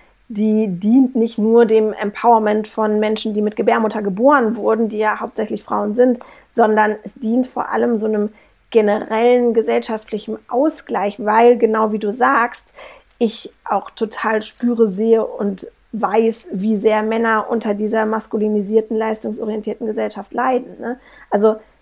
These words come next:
kein Mann entspricht diesem kranken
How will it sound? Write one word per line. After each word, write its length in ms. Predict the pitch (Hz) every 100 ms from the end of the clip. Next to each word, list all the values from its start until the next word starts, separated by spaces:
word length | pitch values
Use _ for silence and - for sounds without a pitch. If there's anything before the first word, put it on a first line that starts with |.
| -
kein 380 | - 262 262 220
Mann 280 | 214 233
entspricht 640 | 208 202 - 240 226 226 214
diesem 400 | 196 220 202 196 -
kranken 880 | - - 233 240 226 202 202 202